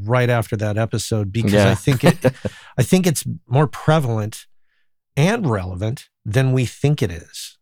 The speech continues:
Speaker 2: Yeah, well, it seems like it now, hearing Andrew, but touching up on the whole spouse, for the longest time, I was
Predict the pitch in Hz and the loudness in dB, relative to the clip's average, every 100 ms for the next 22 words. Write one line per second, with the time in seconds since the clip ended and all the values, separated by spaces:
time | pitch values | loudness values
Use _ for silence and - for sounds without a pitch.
0 | _ _ _ - - - - 127 131 107 | _ _ _ -20 -20 -18 -2 0 2 0
1 | 101 90 - 117 156 98 80 85 82 85 | -2 -4 -4 -2 -2 0 -2 0 -2 -2
2 | 117 98 92 - 95 92 82 80 92 87 | 0 0 -2 -6 -4 -2 0 2 0 0
3 | 87 87 - _ _ _ - 101 - 107 | -2 -4 -6 _ _ _ -4 -4 0 0
4 | - 107 95 101 92 85 82 90 92 90 | 2 0 0 0 0 0 0 0 0 0
5 | 85 - - - 98 101 90 - - - | -2 -4 -10 -2 2 2 0 -4 -12 -14
6 | - _ _ _ _ _ - 117 98 101 | -20 _ _ _ _ _ -4 -2 2 4
7 | 117 98 - - 104 101 92 98 98 90 | 4 2 0 0 2 0 0 0 0 -2
8 | - | -6